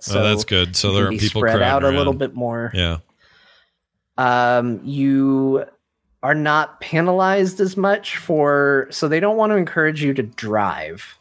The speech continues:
Speaker 2: and
Speaker 1: Okay.
Speaker 2: play.
Speaker 1: <laughs> Okay. They never, they
Speaker 2: Uh, so
Speaker 1: always were
Speaker 2: they
Speaker 1: trying to find ways of stopping that, I think, back in the day, too. They were like, "Ugh, maybe don't drive
Speaker 2: So
Speaker 1: and play."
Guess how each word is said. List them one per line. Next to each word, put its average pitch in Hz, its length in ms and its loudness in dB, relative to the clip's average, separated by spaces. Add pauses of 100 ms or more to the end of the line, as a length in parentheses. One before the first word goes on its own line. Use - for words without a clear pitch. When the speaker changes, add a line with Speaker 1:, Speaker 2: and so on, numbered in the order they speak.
(140)
Speaker 2:
and 117 140 -4
Speaker 1:
Okay. - 140 -4
Speaker 2:
play. 95 360 -4 (100)
Speaker 1:
<laughs> - 120 -12
Okay. 92 400 -2 (340)
They 110 100 -4
never, 127 240 -4
they 131 40 0
Speaker 2:
Uh, 135 180 -2
so 160 60 -2
Speaker 1:
always 175 300 -2
were 147 100 -2
Speaker 2:
they 147 60 -4
Speaker 1:
trying 135 220 -2
to 117 80 -2
find 120 280 -2
ways 107 240 0
of 95 120 -6
stopping 101 400 -4
that, 95 200 -2
I 90 100 -2
think, 92 280 -8
back 92 240 -6
in 101 80 -6
the 95 80 -4
day, 92 220 -2
too. 98 260 -2
They 92 140 -4
were 98 100 -4
like, 98 180 -4
"Ugh, 135 520 0 (380)
maybe - 200 0
don't 139 160 0
drive 135 280 -2
Speaker 2:
So 151 280 0
Speaker 1:
and 147 140 -6
play." 127 100 -8